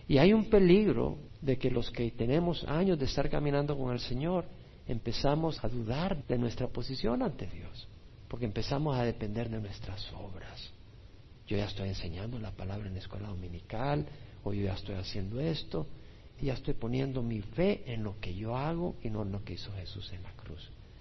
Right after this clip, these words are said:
Y pasas con espíritu de condenación todo el tiempo, porque nunca las obras te van a hacer sentir bien ante Dios. Óyeme bien,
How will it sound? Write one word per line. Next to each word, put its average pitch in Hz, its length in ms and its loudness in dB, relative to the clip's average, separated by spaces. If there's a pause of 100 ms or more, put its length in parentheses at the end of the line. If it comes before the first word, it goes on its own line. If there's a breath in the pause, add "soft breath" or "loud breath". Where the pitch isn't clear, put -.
(420 loud breath)
Y - 80 -4
pasas 123 420 2
con 98 220 -2
espíritu 107 440 -2
de - 40 0
condenación 92 640 -2
todo 85 240 -8
el 85 140 -10
tiempo, 80 400 -10 (580)
porque 107 220 -6
nunca 135 320 0
las 98 200 -2
obras 110 260 -2
te 104 100 -8
van 101 160 -6
a 104 40 -6
hacer - 200 -6
sentir 104 360 -6 (140)
bien 170 280 6
ante 113 280 2
Dios. 82 420 -8 (840)
Óyeme 180 340 10
bien, 139 320 8